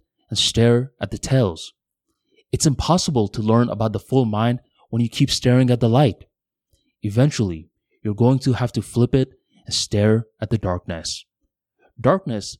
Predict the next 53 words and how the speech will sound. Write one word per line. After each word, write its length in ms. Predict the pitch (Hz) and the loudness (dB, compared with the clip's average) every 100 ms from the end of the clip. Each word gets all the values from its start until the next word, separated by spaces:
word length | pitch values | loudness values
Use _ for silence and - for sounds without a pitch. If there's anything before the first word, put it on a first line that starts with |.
| - | -10
is 80 | 117 | -8
a 60 | |
section 340 | - 135 - 123 | -2 -2 2 2
in 80 | |
my 120 | 117 104 | 2 2
book, 320 | 120 113 - _ | 2 0 -2 _
The 100 | 98 | -12
Charisma 440 | - 127 139 120 - | -2 0 2 0 -4
King. 260 | 92 80 _ _ _ _ _ _ - | -8 -10 _ _ _ _ _ _ -4
This 140 | 131 | 0
is 120 | 156 | 2
a 60 | 123 | 2
book 400 | 117 170 - - | 2 0 -2 -4
that 140 | 110 | -4
teaches 320 | 131 127 117 | -2 -4 0
you 200 | 127 120 | 4 4
the 140 | 113 101 | 4 0
fundamentals 680 | - 120 107 107 110 120 - | 0 0 2 0 2 -2 -2
of 160 | 104 | -6
how 200 | - - | -6 -2
to 80 | 113 | -2
get 160 | 113 107 | 0 0
along 280 | 101 104 101 | 2 0 -2
with 140 | 92 | -4
others. 460 | 98 101 82 - - _ _ _ _ - | -4 -4 -6 -14 -18 _ _ _ _ -12
I 80 | 110 | 0
don't 220 | 131 185 - | 2 2 0
only 220 | 147 170 | 2 2
talk 220 | 139 139 | 2 0
about 300 | 131 127 - - | 2 2 2 -2
who 100 | 127 | -4
to 100 | 110 | -4
connect 380 | - 104 104 98 | -6 -4 -4 -4
with, 380 | 98 151 - _ _ _ _ _ _ _ _ | 0 0 0 _ _ _ _ _ _ _ _
but 120 | - 110 | -2 0
I 160 | 107 | 0
also 320 | - 147 165 | 2 0 2
discuss 500 | 143 120 - 131 - - _ _ _ | 0 0 2 0 0 -10 _ _ _
who 160 | - 139 | -2 -2
not 460 | 101 104 139 135 - _ | 0 2 2 0 -8 _
to 80 | 113 | -8
connect 360 | - 101 92 | -2 -2 -2
with. 260 | 92 90 80 _ _ _ _ _ _ _ | -4 -6 -8 _ _ _ _ _ _ _
You'll 160 | 113 | 2
learn 380 | 113 123 151 156 - | 4 4 2 -2 -8
how 100 | - | -4
to 120 | 123 | -4
spot 360 | - 117 117 | -2 0 0
the 80 | - | 0
red 180 | 104 107 | -2 -4
flags 440 | - 110 113 107 | -2 -2 -2 -4
in 140 | - 92 | -14 -12
someone. 480 | - 127 95 82 | -4 -4 -4 -10